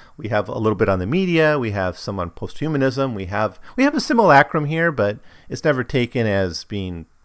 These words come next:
you know, the question of, you know, is it human or can it be a program to think it's human like you see in some of his later nineteen sixties works.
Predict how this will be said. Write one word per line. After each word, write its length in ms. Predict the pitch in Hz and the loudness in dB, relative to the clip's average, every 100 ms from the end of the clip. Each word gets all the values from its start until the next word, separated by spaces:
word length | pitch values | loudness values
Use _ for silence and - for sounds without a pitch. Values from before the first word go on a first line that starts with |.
| _ _ | _ _
you 80 | - | -12
know, 80 | 87 | -12
the 80 | 82 | -6
question 320 | - - 87 | -6 -6 -8
of, 240 | 82 78 107 | -8 -10 -16
you 80 | 117 | -16
know, 140 | 87 - | -14 -12
is 140 | 90 | -12
it 100 | 87 | -12
human 380 | - 120 101 98 | -8 -4 -2 -2
or 80 | 90 | -4
can 140 | 104 | -6
it 20 | |
be 100 | 85 | -10
a 60 | 90 | -12
program 420 | - 117 110 104 | -2 0 2 0
to 60 | 92 | -4
think 180 | - 98 | -6 -6
it's 140 | 101 | -8
human 320 | - 104 101 | -8 -8 -6
like 160 | 95 92 | -8 -10
you 80 | 90 | -14
see 240 | - 95 | -10 -10
in 180 | 85 85 | -8 -8
some 240 | - 90 | -8 -10
of 60 | 82 | -10
his 340 | 85 82 - - - - - - | -12 -12 -14 -18 -20 -20 -20 -18
later 360 | 92 98 101 104 | -8 -4 0 0
nineteen 300 | 98 101 101 | 0 -4 -6
sixties 380 | - - 110 95 | -8 -12 -12 -6
works. 400 | 101 101 - | -4 -6 -8